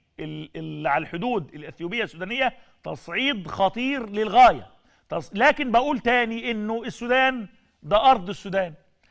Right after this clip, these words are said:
دي حدود السودان من ألف تسعمية واتنين وحتى الآن، لكن الجانب الإثيوبي بيعبث.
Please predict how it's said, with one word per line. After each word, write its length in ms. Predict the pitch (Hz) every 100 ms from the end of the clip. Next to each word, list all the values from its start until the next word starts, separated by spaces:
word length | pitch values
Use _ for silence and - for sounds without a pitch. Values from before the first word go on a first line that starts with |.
| _
دي 200 | 147 214
حدود 540 | 160 165 285 320 277
السودان 640 | 240 - 220 254 269 254 196 _ _
من 220 | 160 180 247
ألف 260 | 269 190
تسعمية 520 | 165 156 180 220 247
واتنين 420 | 214 170 175 233 233
وحتى 480 | 185 - 220 -
الآن، 480 | 190 208 185 190 208 - _ _
لكن 280 | 196 226 240
الجانب 320 | 202 285 269
الإثيوبي 680 | 254 233 - 254 240 254 220 _ _
بيعبث. 600 | 175 269 277 247 233 214